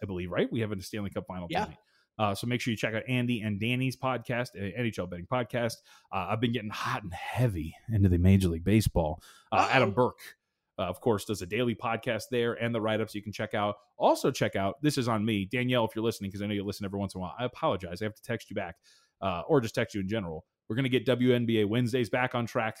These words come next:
Speaker 1: 'cause Danielle's doing a great job with the Bet the W pod and the write-ups whenever there's
Speaker 2: Yeah.
Speaker 1: W N B A games up on the website at V sin dot com.
Speaker 2: Bet the
Speaker 1: With
Speaker 2: Aces.
Speaker 1: that,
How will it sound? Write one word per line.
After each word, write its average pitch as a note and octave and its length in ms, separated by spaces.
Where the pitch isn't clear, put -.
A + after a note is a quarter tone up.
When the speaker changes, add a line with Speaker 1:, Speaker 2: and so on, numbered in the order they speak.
Speaker 1:
'cause G2 160
Danielle's G#2+ 380
doing G2+ 140
a F2+ 40
great G#2+ 220
job G#2+ 240
with G2+ 80
the F#2 80
Bet G2+ 160
the G#2 60
W G2 260
pod G#2 340
and A#3 300
the C3+ 140
write-ups F2 500
whenever F#2+ 260
there's F#2 180
Speaker 2:
Yeah. - 60
Speaker 1:
W F2+ 260
N E2 80
B E2+ 160
A F2 100
games F2 280
up F2+ 100
on F#2+ 60
the F#2+ 40
website G#2+ 360
at F2+ 60
V A2 200
sin F#2+ 380
dot G2 220
com. F#3 300
Speaker 2:
Bet F#3 140
the - 80
Speaker 1:
With A3 60
Speaker 2:
Aces. A#3 180
Speaker 1:
that, A3 120